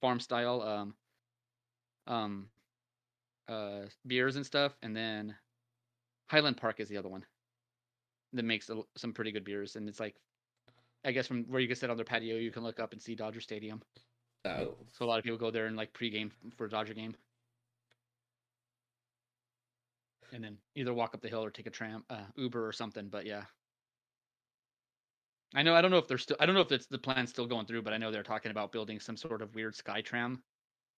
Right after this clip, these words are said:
Speaker 1: to connect, um, m-, Union Station to Dodger Stadium.
Speaker 2: Ah.
Speaker 1: Which I guess would be cool if, long as you don't have, like, uh,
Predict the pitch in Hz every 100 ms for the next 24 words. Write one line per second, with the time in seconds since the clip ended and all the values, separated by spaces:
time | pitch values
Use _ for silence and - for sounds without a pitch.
0 | _ _ _ _ _ _ - 113 120 113
1 | - - - 120 107 98 95 98 _ _
2 | _ _ _ _ _ _ _ _ _ _
3 | - 131 - - - 139 143 123 117 113
4 | 117 110 104 101 104 104 - 101 101 101
5 | 107 - _ _ _ _ _ _ _ _
6 | _ _ _ _ _ _ _ _ _ _
7 | _ 95 85 - - _ _ _ _ _
8 | _ _ _ _ _ _ _ _ _ _
9 | _ _ _ 123 113 - - - 135 139
10 | 135 123 - 143 131 117 - - 120 120
11 | 113 123 117 107 117 113 110 104 -